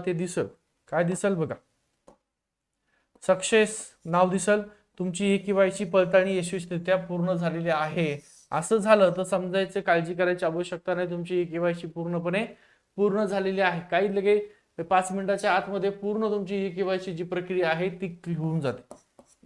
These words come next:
ईकेवायसी जी प्रक्रिया आहे पूर्णपणे तुमची पाच मिनिटं बी लागत नाही, त्याला होऊन जाते. सगळ्यांनी करून घ्या, जेणेकरून पुढचे जे हप्ते तुम्हाला येतील आणि याचा कालावधी दोन महिन्यापर्यंत तुम्हाला सांगितलेलं ईकेवायसी करायची. ज्या महिला आहेत ओरिजिनल,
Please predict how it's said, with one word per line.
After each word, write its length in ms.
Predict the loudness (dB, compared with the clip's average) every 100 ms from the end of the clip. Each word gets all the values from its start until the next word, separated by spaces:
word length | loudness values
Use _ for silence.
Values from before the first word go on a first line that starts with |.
| -2
ईकेवायसी 500 | 0 2 2 2 0
जी 120 | -4
प्रक्रिया 440 | -2 -4 -4 -2 -2
आहे 160 | -2
पूर्णपणे 640 | -8 -6 -2 -2 0 0
तुमची 300 | -2 -4 -6
पाच 320 | 0 2 2 0
मिनिटं 260 | 0 0
बी 60 | 2
लागत 260 | 2 2
नाही, 120 | -2 0
त्याला 220 | 2 2 -2 -20 _ _ _ _
होऊन 120 | 0
जाते. 240 | 2 0 0
सगळ्यांनी 420 | 0 2 2 2
करून 260 | 0 -2 0
घ्या, 160 | 0
जेणेकरून 480 | 0 -2 -2 -2 -2
पुढचे 400 | -2 -4 -2 -2
जे 140 | 0 2
हप्ते 360 | 0 -2 -4
तुम्हाला 320 | -4 -4 0
येतील 320 | 2 2 0 -2 -8 -20 -6
आणि 120 | -2
याचा 140 | 0 0
कालावधी 420 | 2 4 4 4
दोन 220 | 0 2
महिन्यापर्यंत 560 | 0 0 0 0 -2 -2 -2
तुम्हाला 260 | 0 0
सांगितलेलं 440 | 0 -2 -2 0 0
ईकेवायसी 520 | 0 0 0 -2 -4
करायची. 480 | 2 4 2 -2 -8 -12 _ _ -4
ज्या 160 | 2 2
महिला 280 | 4 2 2
आहेत 380 | 2 0 -2
ओरिजिनल, 560 | 0 0 0 0 2